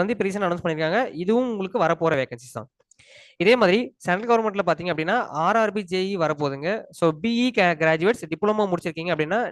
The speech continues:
நீங்க ரெண்டு பேருமே ஆர் ஆர் பி ஜே இக்கு எலிஜிபிள். இதை பத்தி தனியாவே ஒரு வீடியோ போட்டிருக்கேன். Solve with Sparks-ல நீங்க என்ன பண்ண முடியும்? இந்த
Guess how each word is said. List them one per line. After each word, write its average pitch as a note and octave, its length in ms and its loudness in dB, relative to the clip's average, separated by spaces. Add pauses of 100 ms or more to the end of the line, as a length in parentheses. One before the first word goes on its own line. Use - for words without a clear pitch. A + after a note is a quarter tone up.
நீங்க D#3+ 200 -2
ரெண்டு F#3+ 280 -2
பேருமே G3+ 300 0 (280)
ஆர் F3+ 140 4
ஆர் F3 160 0
பி F#3+ 120 -2
ஜே E3+ 140 0
இக்கு E3 160 -6
எலிஜிபிள். D3+ 280 -2 (340)
இதை D#3+ 200 -4
பத்தி G#3 220 -2
தனியாவே F#3+ 440 0
ஒரு E3+ 160 0
வீடியோ F3+ 240 -2
போட்டிருக்கேன். D#3 460 -2
Solve F#3 260 4
with F#3+ 100 -2
Sparks-ல E3+ 400 -2
நீங்க E3+ 120 -6
என்ன F3+ 160 -4
பண்ண F3 140 -2
முடியும்? C3 240 -2 (320)
இந்த D3+ 260 -4